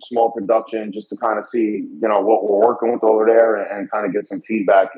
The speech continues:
after we, you know, put the product to market from a, from a smaller group of people, um, with good palates, obviously, um, to, to kinda just get some feedback." So we, we did that first.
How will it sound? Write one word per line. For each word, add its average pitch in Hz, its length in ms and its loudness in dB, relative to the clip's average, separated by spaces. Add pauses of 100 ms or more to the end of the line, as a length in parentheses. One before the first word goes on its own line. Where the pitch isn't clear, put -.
after 101 220 0
we, 95 120 -2
you 98 200 -4
know, 90 160 -2
put - 160 -4
the 90 80 -10
product 98 360 2
to 95 60 -12
market 101 440 0 (400)
from 110 160 2
a, - 140 -2
from 113 120 0
a 104 60 -4
smaller 127 500 4
group 113 260 -8
of - 120 -10
people, 104 500 -2 (440)
um, 101 420 -4
with 101 140 -4
good 120 220 -2
palates, 120 360 4
obviously, 95 520 -6 (360)
um, 101 480 -4 (120)
to, 98 280 -4 (100)
to 104 100 -10
kinda 113 260 -2
just 104 200 -10
get 98 160 -2
some 98 120 -10
feedback." 82 420 -2
So 107 280 0 (380)
we, 160 240 2
we 165 200 2
did 165 160 4
that 139 320 2
first. - 480 -4